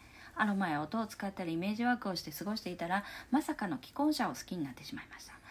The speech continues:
このようなことは今までの自分だったらありえないことなのですが、左脳が働くな-、働かなくなったせいなのか、何か間違っているのか、えー、自分の状況に戸惑いしかありません。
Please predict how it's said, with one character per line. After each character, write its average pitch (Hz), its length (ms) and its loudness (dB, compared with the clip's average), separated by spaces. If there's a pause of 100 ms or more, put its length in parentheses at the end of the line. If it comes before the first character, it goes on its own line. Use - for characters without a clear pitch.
(220)
こ - 140 -4
の 254 80 8
よ 277 80 8
う - 20 8
な 254 100 6
こ 202 100 0
と 180 100 -2
は 156 60 2
今 175 160 2
ま 247 80 6
で 247 100 6
の 226 100 4
自 170 140 -4
分 170 160 -4
だ 170 80 -2
っ 170 60 -6
た 156 100 -4
ら 131 180 -4
あ 170 60 -2
り 190 160 -4
え 214 40 0
な 180 140 0
い 156 60 -2
こ 147 120 -6
と 156 120 -4
な 151 120 2
の 143 120 0
で 156 100 -8
す - 120 -8
が、 202 160 0 (220)
左 - 160 0
脳 226 160 6
が 214 100 -2
働 208 320 -2
く 214 80 -4
な-、 202 180 -2 (140)
働 208 440 -2
か 208 120 0
な 202 120 2
く 202 120 -2
な 202 120 2
っ 202 60 -6
た 180 80 -6
せ 175 160 -6
い 170 40 -4
な 160 120 0
の 151 100 2
か、 160 160 0
何 226 220 10
か 208 100 2
間 143 100 -2
違 180 260 -2
っ 196 40 -8
て 175 120 -4
い 160 40 0
る 156 60 -2
の 156 80 -2
か、 156 200 4 (440)
え 185 160 2
ー、 - 20 2
自 156 180 0
分 202 200 2
の 220 140 4
状 196 180 0
況 185 240 -4
に 170 140 -2
戸 165 160 -4
惑 202 260 2
い 208 60 0
し - 80 -6
か - 120 -10
あ - 40 -10
り 165 60 -8
ま 175 140 -6
せ 170 120 -8
ん。 - 60 -10